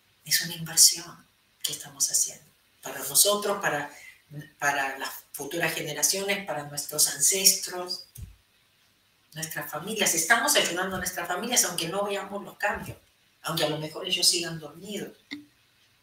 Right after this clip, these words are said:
aunque na-, nos llamen nombres. <laughs> ¿Ok?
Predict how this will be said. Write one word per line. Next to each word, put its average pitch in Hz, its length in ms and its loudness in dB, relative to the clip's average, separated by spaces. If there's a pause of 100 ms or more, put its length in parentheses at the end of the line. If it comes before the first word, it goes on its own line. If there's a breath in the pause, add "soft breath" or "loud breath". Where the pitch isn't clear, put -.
(680)
aunque 151 240 -8
na-, 147 300 -8 (480)
nos 151 340 -4
llamen 165 400 -2
nombres. - 680 -6 (200)
<laughs> - 420 -10 (880)
¿Ok? - 180 -10